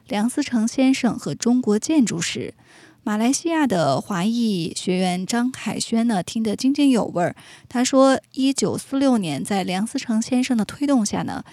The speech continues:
清华大学成立了建筑系。那先辈们靠着一点点的积累，推动学科的进步和发展。他说呢，他们的钻研精神值得我们学习。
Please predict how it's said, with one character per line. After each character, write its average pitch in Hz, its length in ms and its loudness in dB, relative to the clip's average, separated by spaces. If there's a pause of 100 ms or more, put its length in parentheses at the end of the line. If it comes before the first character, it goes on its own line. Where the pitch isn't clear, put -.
(160)
清 240 180 2
华 214 140 2
大 202 200 0
学 - 180 -4
成 - 240 -8
立 202 140 -4
了 202 100 -4
建 254 220 2
筑 226 120 0
系。 240 320 -2 (380)
那 233 140 2
先 311 280 0
辈 302 160 2
们 185 220 2
靠 220 220 0
着 190 180 0
一 - 180 -4
点 185 320 0
点 233 240 0
的 117 320 -4 (220)
积 277 180 4
累， 190 320 0 (220)
推 233 200 4
动 202 220 2
学 185 240 -2
科 233 240 -4
的 220 100 0
进 247 300 0
步 202 100 -2
和 - 160 -6
发 233 320 -2
展。 - 300 -4 (320)
他 208 140 -4
说 208 180 0
呢， 190 100 -2
他 214 200 -4
们 214 80 2
的 185 100 2
钻 254 260 2
研 202 160 2
精 220 220 0
神 147 220 -4
值 170 160 -4
得 208 100 2
我 202 140 2
们 - 120 -4
学 - 220 -4
习。 - 380 -8